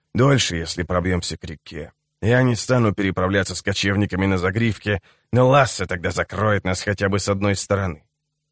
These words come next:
«И даст воду?» «Да, даст воду». Оба обменялись взглядами. Оба слишком стары, чтобы обманывать друг друга. «А если не дойдёшь до реки?» «Три дня.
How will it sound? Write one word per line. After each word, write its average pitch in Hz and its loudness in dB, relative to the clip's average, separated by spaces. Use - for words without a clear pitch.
«И 110 2
даст 120 0
воду?» 131 2
«Да, 101 -2
даст 123 0
воду». 80 -6
Оба 151 8
обменялись 131 4
взглядами. 95 0
Оба 139 6
слишком 120 0
стары, 101 2
чтобы 98 2
обманывать 87 0
друг 82 -4
друга. 57 -10
«А 117 4
если 139 2
не 131 4
дойдёшь 123 0
до 123 2
реки?» 110 -4
«Три 139 2
дня. 98 -4